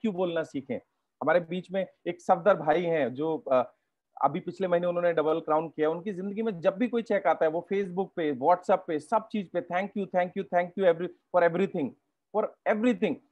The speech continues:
और दोस्तों, उसका नतीजा देखिए, आज उनका चेक बहुत तेजी से वेस्टीज में बढ़ता हुआ चला गया, राइट? हम जब थैंकफुल होते हैं, तो चीजें जिंदगी में मल्टीप्लाई होनी शुरू हो जाती हैं। नेक्स्ट स्लाइड के ऊपर हम चलेंगे।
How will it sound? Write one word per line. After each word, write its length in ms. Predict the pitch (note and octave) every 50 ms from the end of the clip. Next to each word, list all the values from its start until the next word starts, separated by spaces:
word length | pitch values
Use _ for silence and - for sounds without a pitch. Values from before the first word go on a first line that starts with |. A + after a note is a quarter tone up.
| _ -
और 120 | D3 D#3
दोस्तों, 280 | D#3 G3 F#3+ - - G#3+
उसका 180 | G3+ - A3
नतीजा 400 | F#3 F3 E3 - F#3+ F#3+ F#3 G3+
देखिए, 280 | F3 F3+ F3 F3 - F3+
आज 180 | D#3+ E3+ E3+ F3+
उनका 240 | F3 F3 - F3+
चेक 400 | F3 - - G#3 G3 F#3+ E3+ D3
बहुत 220 | C3+ C3+ D#3+ D#3 -
तेजी 200 | - E3+ D#3 E3
से 100 | - F3
वेस्टीज 360 | D#3 D3+ D3 - D#3+ D#3 D3+
में 100 | D3+ D3
बढ़ता 220 | C3+ C#3+ C#3 - C#3+
हुआ 220 | C#3 C3+ C3+ C#3
चला 240 | C3+ - C#3 B2 A#2
गया, 200 | A2+ A2 G#2 - - _ _ _ _ _ _ C3+
राइट? 260 | D3+ F#3+ A3+ - - _ _ _ _ _
हम 300 | - E3 G3+ A#3+ A#3+ - _ _ -
जब 180 | B2+ A#2 G#3 G#3+
थैंकफुल 600 | - _ - D#3 D3 F3+ F#3+ - _ - A#3 G#3+
होते 260 | F#3 F#3+ F3+ - F#3
हैं, 280 | E3+ D#3+ C3+ G#2 - _ _ _
तो 80 | F3+ F3+
चीजें 520 | F3 - - E3+ E3 D#3+ G3+ G3+ F#3+ D3+
जिंदगी 360 | C3 D3 D3+ D3+ D#3 D#3 F3
में 100 | E3+ F3
मल्टीप्लाई 500 | E3 D3 D3 C#3+ - D#3+ D#3 D#3+ D3 D3+
होनी 240 | D3+ D3+ D3+ D3+ D3
शुरू 180 | C#3+ - C#3 C3+
हो 100 | B2+ B2
जाती 300 | A#2+ A#2 A2 - A#2 G#2+
हैं। 100 | G2+ - _ _ _ _ -
नेक्स्ट 220 | C3+ D#3+ F3+ - -
स्लाइड 220 | G#3 F#3 F3+ E3
के 60 | E3+
ऊपर 180 | F3+ - F3 E3
हम 80 | D#3+
चलेंगे। 340 | D#3 - D3+ D3 D3 D3 D#3+